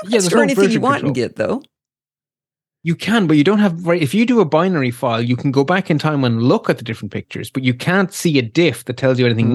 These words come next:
Speaker 1: meaningful. Whereas if it's a markup, when you look at the diff, it'll actually say, "Oh, I changed this cardinality," 'cause it'll show you the line you changed and it's readable.
Speaker 2: Yeah.
Speaker 1: And the thing with class diagrams is they evolve with your code, because if we add a new feature,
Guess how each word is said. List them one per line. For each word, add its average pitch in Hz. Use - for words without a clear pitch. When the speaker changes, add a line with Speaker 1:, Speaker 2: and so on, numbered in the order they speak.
Speaker 1:
meaningful. 110
Whereas 113
if 123
it's 123
a 117
markup, 123
when 123
you 160
look 190
at 135
the 127
diff, 131
it'll 127
actually 131
say, 127
"Oh, 147
I 131
changed 143
this 131
cardinality," 123
'cause 123
it'll 127
show 135
you 135
the 117
line 131
you 113
changed 151
and 113
it's 113
readable. 123
Speaker 2:
Yeah. 131
Speaker 1:
And 151
the 165
thing 247
with 208
class 170
diagrams 123
is 123
they 175
evolve 170
with 160
your 113
code, 151
because 135
if 135
we 254
add 247
a 180
new 165
feature, 190